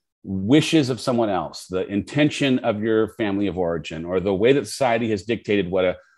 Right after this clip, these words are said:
a real man or good mom might do, ask, is that still connected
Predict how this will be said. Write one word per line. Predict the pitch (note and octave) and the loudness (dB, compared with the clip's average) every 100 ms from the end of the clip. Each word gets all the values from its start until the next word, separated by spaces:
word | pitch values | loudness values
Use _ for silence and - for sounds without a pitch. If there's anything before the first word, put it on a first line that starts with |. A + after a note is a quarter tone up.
| _ | _
a | - | -4
real | F#2 D3+ F3+ | 2 4 4
man | D#3+ D3 C3+ | 4 2 2
or | |
good | G#2+ C3+ B2+ | 2 2 2
mom | B2 A2+ | 0 -2
might | G2+ G2 G#2 | -4 -6 0
do, | G3 E3 B2 A#2 - _ _ _ _ _ | 4 4 4 0 -6 _ _ _ _ _
ask, | - A3+ E3+ - - | -2 0 0 0 0
is | D3 A2 | 0 4
that | D3 D#3 - | 4 4 -2
still | - D3 D3+ E3+ | -6 0 2 2
connected | D#3+ D3 F3 - A2 | 0 0 0 0 -2